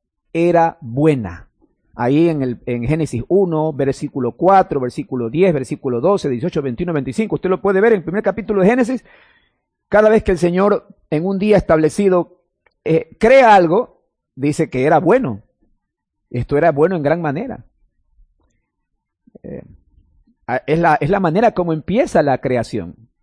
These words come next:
cómo empiezan los cielos y la tierra. Esto culmina en el sexto día con la declaración de Génesis uno treinta y uno. "Y vio Dios todo lo que había hecho,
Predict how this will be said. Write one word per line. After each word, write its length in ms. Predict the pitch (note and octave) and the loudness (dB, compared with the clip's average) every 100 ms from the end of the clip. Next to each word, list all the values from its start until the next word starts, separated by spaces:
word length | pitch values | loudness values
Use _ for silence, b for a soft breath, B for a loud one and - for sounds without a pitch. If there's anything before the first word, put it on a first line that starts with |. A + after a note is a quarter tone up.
| _ _ | _ _
cómo 220 | D#3 F#3+ | -6 -4
empiezan 580 | F#3 D#3 E3 F3+ F#3+ F#3 | -6 -2 -2 0 -2 -2
los 160 | C3 B2 | -6 -2
cielos 380 | E3+ A3+ E3 C3 | 0 2 0 -2
y 20 | |
la 120 | B2 | -4
tierra. 340 | B2+ A2+ F#2+ - b b b b b - | -2 -4 -6 -14 b b b b b 0
Esto 320 | B3 C#4+ C#4+ | 2 2 2
culmina 560 | B3 A3 G#3+ B3 F#3+ F3 | 2 2 2 0 2 0
en 80 | |
el 100 | D#3 | 0
sexto 380 | C#3 F#3 - A3 | 0 0 2 0
día 260 | G#3 G3+ G3 | 2 2 2
con 160 | F3 | 0
la 80 | E3 | 2
declaración 600 | D#3 D3+ D3 C#3 F#3 G3 | 0 2 -2 0 0 0
de 100 | F3 | 2
Génesis 400 | E3 F#3+ F3+ D3 | 2 2 -2 -2
uno 180 | F3 F3 | -2 -2
treinta 320 | E3+ E3+ E3 | -4 -2 0
y 60 | A#3+ | 0
uno. 240 | B3 C3 - | -2 -6 -2
"Y 180 | D3 C#3+ | -2 0
vio 240 | E3+ F#3+ | 0 0
Dios 640 | D#3+ F3 G#3 A3 - - _ _ _ _ _ - | 0 2 2 0 -6 -20 _ _ _ _ _ 0
todo 280 | A3+ B3 A3 | 4 4 4
lo 160 | F3+ | 2
que 100 | - | 0
había 260 | C3+ C#3+ C3+ | -2 2 2
hecho, 380 | B2+ A3 D4+ | 0 -2 -4